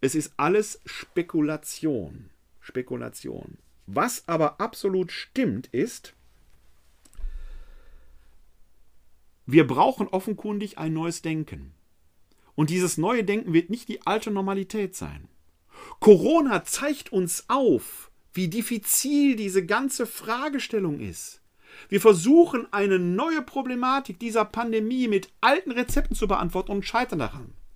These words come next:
Nehmen Sie alleine die Impfthematik. Heute Abend hat ja der Impfgipfel stattgefunden. Ich habe noch nicht gehört, wie es ausgegangen ist. Aber wir behandeln diese Thematik noch nach dem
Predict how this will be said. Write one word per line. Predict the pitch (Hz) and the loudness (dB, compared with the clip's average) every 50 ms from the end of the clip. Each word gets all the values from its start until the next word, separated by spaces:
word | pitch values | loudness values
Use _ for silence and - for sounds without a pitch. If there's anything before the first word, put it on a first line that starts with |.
| - - - - - - | -20 -20 -20 -20 -6 0
Nehmen | 170 240 302 285 | 2 4 4 4
Sie | 233 226 240 | 2 2 0
alleine | 214 196 196 202 226 262 262 262 269 269 262 - - - - - | 0 2 2 2 2 2 2 0 0 -2 -4 -8 -18 -20 -20 -6
die | - 208 - - 240 | -6 -4 0 2 4
Impfthematik. | 254 285 277 - - - - - 170 151 135 120 113 107 - 117 - | 4 4 2 -2 -6 -4 0 0 2 2 2 0 0 -2 -4 -6 -2
Heute | - 180 202 202 196 | 0 -2 0 0 -2
Abend | - 180 196 190 | -2 -2 -2 -2
hat | - 185 - | -4 -4 -2
ja | 175 | 0
der | 165 170 | 0 0
Impfgipfel | - 214 - - 147 143 - 120 | 0 -2 -2 -4 -6 -6 -6 -10
stattgefunden. | - - 131 127 - 131 - 160 160 | -6 -6 -8 -8 -8 -10 -8 -8 -8
Ich | 151 - | -6 -8
habe | 160 - | -8 -8
noch | 156 151 | -6 -8
nicht | 165 156 - | -8 -6 -2
gehört, | 160 151 151 | -2 -2 -2
wie | 151 | -2
es | 135 - | -8 -6
ausgegangen | - - 156 156 - - - - 82 78 - | -4 -4 -4 -4 -4 -8 -10 -10 -10 -10 -10
ist. | - 69 - - - - - - - - - - - | -12 -14 -16 -16 -18 -20 -20 -20 -20 -20 -20 -14 -8
Aber | - 170 175 | -4 0 2
wir | 180 190 | 2 4
behandeln | 175 175 139 180 254 320 320 294 277 233 190 | 4 4 4 4 4 4 4 2 2 2 0
diese | 165 233 277 294 277 285 269 | 0 2 0 2 2 0 -2
Thematik | - - 214 185 175 180 214 254 277 - 294 277 - | -2 -6 -4 -2 -2 0 0 0 -2 -4 -6 -8 -4
noch | 175 156 202 254 - | -2 -2 -2 -2 -2
nach | 240 220 214 - | -4 -6 -6 -4
dem | - 196 180 170 | -4 -6 -6 -6